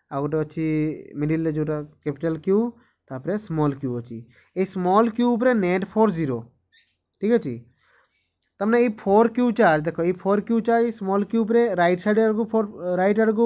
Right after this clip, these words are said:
ଫୋର୍ସ ପକେଇବ କି ନାଇଁ, ରିପେଲ୍ କରିବ। So ଫୋର୍ସର ନାଁ ହଉଛି ଏଫ୍ ୱାନ୍। ସେମିତି ଏଇ କ୍ୟାପିଟାଲ କ୍ୟୁ ବି ଯଦି ପଜିଟିଭ ହୁଏ, ତାହେଲେ ସ୍ମଲ୍ କ୍ୟୁ ଉପରେ ରାଇଟ୍ ଆଡ଼କୁ ଫୋର୍ସ ପକେଇବ। ତାହେଲେ ଏଇ ଦୁଇଟା ଫୋର୍ସକୁ ଦେଖିଲେ ଆମେ କେବେ ବି କହିପାରିବା କି, ଏ, ନେଟ୍ ଫୋର୍ସ ଜିରୋ ହବ ବୋଲି?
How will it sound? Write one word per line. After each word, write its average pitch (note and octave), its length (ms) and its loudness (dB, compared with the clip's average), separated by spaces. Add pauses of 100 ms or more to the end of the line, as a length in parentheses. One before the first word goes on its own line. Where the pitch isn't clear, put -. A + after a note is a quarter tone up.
ଫୋର୍ସ A3+ 240 0
ପକେଇବ A3+ 280 -2
କି C#4 80 -2
ନାଇଁ, B3 120 0
ରିପେଲ୍ G#3+ 280 0
କରିବ। G#3 320 -2 (440)
So G3 60 -8
ଫୋର୍ସର F3+ 340 -2
ନାଁ F#3 200 0
ହଉଛି F3 240 -2
ଏଫ୍ D#3+ 200 -2
ୱାନ୍। A#2+ 220 -8 (920)
ସେମିତି F3+ 300 0 (480)
ଏଇ G3+ 100 4
କ୍ୟାପିଟାଲ A3 500 2
କ୍ୟୁ A#3+ 280 2
ବି D#3 340 0
ଯଦି F3 160 0
ପଜିଟିଭ G3+ 460 2
ହୁଏ, D3 220 2 (500)
ତାହେଲେ G3 200 4 (320)
ସ୍ମଲ୍ G3+ 340 2
କ୍ୟୁ A3+ 180 -2
ଉପରେ A3+ 180 2
ରାଇଟ୍ G#3 240 4
ଆଡ଼କୁ A3+ 220 0
ଫୋର୍ସ A3 220 0
ପକେଇବ। G#3+ 300 -2 (420)
ତାହେଲେ A#3 180 2
ଏଇ A3+ 160 4
ଦୁଇଟା A#3+ 200 4
ଫୋର୍ସକୁ A3+ 340 -2
ଦେଖିଲେ A3+ 280 0
ଆମେ A#3+ 140 -2
କେବେ A3+ 240 0
ବି A#3+ 60 2
କହିପାରିବା A#3+ 420 2
କି, D#3+ 160 -4 (460)
ଏ, - 100 -6
ନେଟ୍ F#3+ 220 2
ଫୋର୍ସ A3 240 0
ଜିରୋ G#3 200 4
ହବ G#3+ 200 2
ବୋଲି? G#3 220 -4